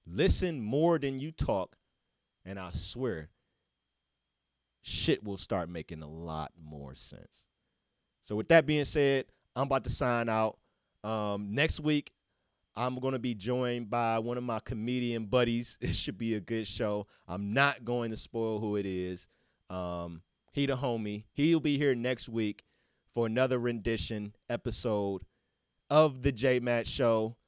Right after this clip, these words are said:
Appreciate y'all. Again, uh, if you haven't subscribed to the YouTube channel, favorite the podcast on Spotify and Anchor F M. Support the show. I'm coming with the heat. Stay tuned, y'all. Out.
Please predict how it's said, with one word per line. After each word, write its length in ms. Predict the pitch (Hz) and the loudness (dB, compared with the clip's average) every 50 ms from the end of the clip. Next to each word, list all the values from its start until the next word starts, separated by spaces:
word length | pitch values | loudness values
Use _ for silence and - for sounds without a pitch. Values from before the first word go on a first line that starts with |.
| _ _ _ _ _ _ - | _ _ _ _ _ _ 4
Appreciate 520 | - 190 185 175 - - 156 147 143 - | 6 6 6 6 4 2 0 0 0 2
y'all. 180 | - 151 139 135 | 4 6 6 6
Again, 540 | 123 131 117 95 147 160 151 143 139 135 139 _ _ _ _ _ _ _ | 6 4 2 2 2 2 2 2 0 -4 -6 _ _ _ _ _ _ _
uh, 60 | - 120 | -2 -2
if 120 | 127 123 | -2 0
you 100 | 135 127 | -2 -2
haven't 380 | 117 151 160 160 147 156 143 - _ _ _ | 2 4 4 4 4 2 -2 -6 _ _ _
subscribed 600 | - - - 131 - - - 151 143 143 139 - | -8 -8 -8 -8 -6 -2 0 2 4 4 2 0
to 60 | - | -2
the 140 | 147 131 123 | -4 -4 -2
YouTube 380 | 131 135 127 - - 147 131 110 | -2 -2 -2 -2 -4 -4 -6 -6
channel, 440 | - - 127 120 117 120 120 117 - _ _ _ _ _ | -4 -4 -2 -2 -2 -4 -6 -8 -10 _ _ _ _ _
favorite 520 | - - - - 156 156 165 165 156 160 - | -20 -18 -6 -2 2 2 2 2 0 -2 -6
the 80 | 151 | -6
podcast 640 | - - 160 135 127 127 - - 135 123 120 117 - | -6 -2 0 0 0 0 0 0 0 0 0 0 -2
on 80 | 113 | -6
Spotify 680 | 110 - - - 123 117 117 117 - - 131 117 113 110 | -10 -8 -4 -2 0 0 0 0 -2 -4 -4 -2 -2 -2
and 100 | 82 107 | -4 -6
Anchor 240 | 117 110 - 117 110 | -8 -6 -4 -4 -2
F 220 | 110 104 - - | -2 -2 -4 -4
M. 280 | 113 104 104 101 104 - _ - _ _ _ _ _ _ | -4 -4 -4 -4 -8 -10 _ -20 _ _ _ _ _ _
Support 800 | - - - - - 156 - - - - 190 196 202 214 - _ _ _ _ _ - | -8 -6 -2 -2 -2 -2 -2 0 4 6 6 6 6 4 0 _ _ _ _ _ -4
the 120 | 147 151 | -2 0
show. 560 | 143 - - - 175 156 143 135 131 135 131 - _ _ _ _ - | 0 0 2 4 6 8 8 8 6 4 0 -4 _ _ _ _ -6
I'm 180 | 120 120 117 113 | -4 -4 -4 -4
coming 600 | - - - - 156 156 160 156 156 156 151 147 _ _ | -2 -2 0 0 0 0 0 -2 -4 -4 -6 -10 _ _
with 400 | - 98 107 127 135 135 131 127 - _ _ _ _ _ _ 92 - | -12 -4 0 2 2 2 2 0 -4 _ _ _ _ _ _ -10 -4
the 260 | - 117 117 117 107 _ _ _ _ _ _ _ | -2 -2 -2 -2 -4 _ _ _ _ _ _ _
heat. 360 | - - - 262 247 156 - _ _ _ _ _ _ _ _ _ _ _ _ _ _ _ | 0 4 6 6 6 6 2 _ _ _ _ _ _ _ _ _ _ _ _ _ _ _
Stay 280 | - - - 165 160 160 | -8 0 2 4 4 4
tuned, 320 | - - 156 151 139 127 | 6 6 6 6 6 6
y'all. 380 | 120 123 120 120 120 120 120 - _ _ _ _ _ _ - | 8 10 10 10 10 8 6 2 _ _ _ _ _ _ 4
Out. 320 | 117 139 160 156 131 - | 8 10 10 10 8 6